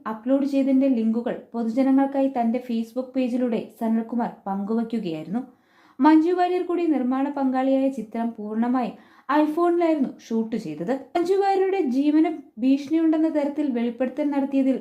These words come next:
നിയമ നടപടികൾ നേരിട്ടുകൊണ്ടിരിക്കെയാണ് ചിത്രത്തിന്റെ ഓൺലൈൻ റിലീസ്. ചിത്രത്തിന്റെ റിലീസുമായി ബന്ധപ്പെട്ട കാര്യങ്ങൾ സംസാരിക്കാനായി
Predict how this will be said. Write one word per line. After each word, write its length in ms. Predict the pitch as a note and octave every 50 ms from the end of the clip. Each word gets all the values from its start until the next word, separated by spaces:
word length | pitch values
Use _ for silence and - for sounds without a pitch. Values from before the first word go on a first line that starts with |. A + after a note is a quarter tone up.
| - - G#3
നിയമ 300 | A3 A#3+ A#3+ B3 B3+ D4
നടപടികൾ 540 | D4 D4+ D4 D4 C#4 D4 C#4+ C#4+ C#4 C#4 C#4 - _ _ -
നേരിട്ടുകൊണ്ടിരിക്കെയാണ് 1040 | C4 C#4+ C#4+ D4 D#4 D#4+ D#4 F4 F4 E4+ E4+ F4 E4 D#4+ - E4 E4+ E4 D#4+ C4+ - - -
ചിത്രത്തിന്റെ 600 | - - A#3 - C4 C4 C4+ C#4 C#4+ C4+ C4+ C4+ C4+ - -
ഓൺലൈൻ 420 | A3 A#3 B3 B3+ C4 C4+ C#4+ C#4 C4
റിലീസ്. 380 | A#3+ A#3+ G3+ F3 E3+ A3+ - - - _ _ _ _ _ _ -
ചിത്രത്തിന്റെ 500 | G3+ G3 - A3 A3 A3 A#3+ A3+ A#3 B3
റിലീസുമായി 580 | A3+ A3+ A3 A3 A#3 A#3 - C4+ C4 C4+ C4 C4
ബന്ധപ്പെട്ട 480 | B3 A#3+ A#3 A3+ B3 B3 C4 B3+ C4 C#4
കാര്യങ്ങൾ 460 | C4+ C4 A#3+ A#3 A#3 A#3+ B3 B3 C4 C4+
സംസാരിക്കാനായി 840 | C4+ B3+ A3+ A3+ A3 - B3 B3+ C4 C4 C#4 C#4 C4+ C#4 C4 -